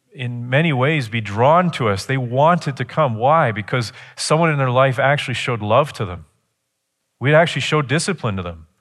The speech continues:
right? No, you can't do that. You do that again, we're sending you home. Guess what? They stopped doing it.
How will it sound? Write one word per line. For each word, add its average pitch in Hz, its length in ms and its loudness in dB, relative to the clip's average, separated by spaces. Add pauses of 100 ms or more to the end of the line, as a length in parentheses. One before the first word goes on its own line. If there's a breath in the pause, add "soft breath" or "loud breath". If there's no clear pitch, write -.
(500)
right? 143 280 -2
No, 160 140 0
you 131 120 -2
can't 127 300 -4
do 147 160 -4
that. 85 320 -10 (140)
You 117 80 -12
do 139 140 -4
that 131 140 2
again, 127 300 -2
we're 113 60 -2
sending 117 380 -4
you 110 120 -2
home. 107 340 -2 (120)
Guess 127 220 -6
what? 139 240 -2
They 107 80 -6
stopped 113 340 -2
doing 135 280 -4
it. 82 140 -10